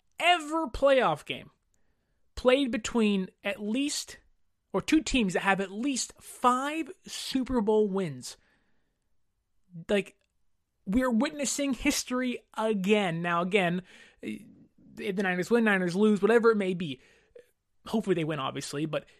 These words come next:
even if they lose, we are still going to witness a matchup that has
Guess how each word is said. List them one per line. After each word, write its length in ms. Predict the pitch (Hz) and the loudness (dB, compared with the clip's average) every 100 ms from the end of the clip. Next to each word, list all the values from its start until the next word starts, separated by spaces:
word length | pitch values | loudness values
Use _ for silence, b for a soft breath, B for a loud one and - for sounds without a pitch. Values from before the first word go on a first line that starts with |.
| b - | b -2
even 240 | 294 302 | 0 0
if 100 | 254 | -2
they 80 | 233 | -2
lose, 480 | 208 170 151 131 - | -2 -4 -6 -8 -6
we 160 | 196 | -2
are 60 | 190 | 0
still 260 | - 262 | 0 0
going 240 | 247 233 226 | 0 2 0
to 120 | 196 | 0
witness 460 | 160 180 202 190 - | -4 -2 -2 -2 -2
a 60 | |
matchup 640 | 165 196 226 226 - 165 180 | -2 0 2 0 -2 -2 0
that 280 | 165 165 _ _ _ | -2 -2 _ _ _
has 580 | - - 214 196 185 | -6 -2 2 2 0